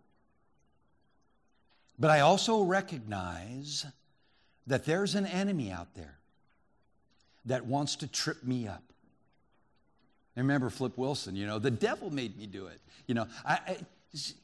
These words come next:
sometimes Satan is active in our lives, but Satan only has two tools. But he handles them with the precision of a surgeon. And he's had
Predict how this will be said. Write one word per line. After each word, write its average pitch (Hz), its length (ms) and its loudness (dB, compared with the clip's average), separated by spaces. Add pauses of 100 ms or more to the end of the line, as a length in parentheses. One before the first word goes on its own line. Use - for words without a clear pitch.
(160)
sometimes 254 920 4 (760)
Satan 226 480 8
is 220 340 4 (100)
active 196 520 2
in 202 160 4
our 196 180 2
lives, 226 360 0 (400)
but 233 160 2 (220)
Satan 302 500 6
only 294 340 6
has 269 400 2 (100)
two 311 320 4 (760)
tools. 214 720 2 (1600)
But 180 180 4
he 165 220 -2 (100)
handles 240 480 -2
them 220 220 -2
with 185 180 0
the 165 80 -4
precision 247 1000 0
of 170 120 -8
a 170 60 -6
surgeon. 185 840 -4 (1500)
And 135 180 -4
he's 175 320 0
had 180 260 -8